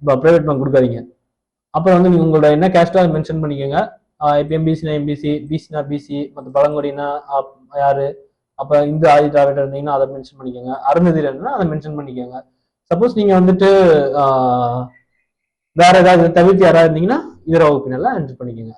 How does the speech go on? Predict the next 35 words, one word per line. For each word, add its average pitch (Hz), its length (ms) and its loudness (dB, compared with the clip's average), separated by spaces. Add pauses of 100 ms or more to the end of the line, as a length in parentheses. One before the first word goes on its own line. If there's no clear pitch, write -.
அப்புறம் 156 260 -4
உங்க 147 140 -2 (320)
கேஸ்ட், 160 380 0 (140)
அப்புறம் 170 260 -2
நீங்க 175 140 4
இதே 175 140 4
மாதிரி 180 240 2
நீங்க 165 180 -2
இதுக்கு 156 200 -6
நேரம் 156 280 0
என்ன 165 160 -4
நீங்க 156 180 -10
படிச்சிருக்கீங்களா 147 560 -4 (120)
படிக்கலையா 143 420 0
அது 135 140 2
எல்லாத்தையும் 143 340 -2
நீங்க 135 140 -12
வந்து 135 140 -14
மென்ஷன் 139 260 -14
பண்ணிட்டு 135 260 -12 (500)
அப்படியே 143 260 2
வந்துட்டு 156 280 0
கீழே 160 220 -2
வந்துக்கோங்க. 139 440 -4 (1800)
அப்புறம் 165 220 0
வந்து 170 140 4
உங்க 160 200 2
குடும்பத்துல 165 400 0
உள்ள 147 100 2
எத்தனை 147 280 -2
பேரு, 139 240 0 (280)
அதெல்லாம் 139 320 -2
வந்து 143 140 -8
நீங்க 131 200 -8
வந்து, 135 200 -2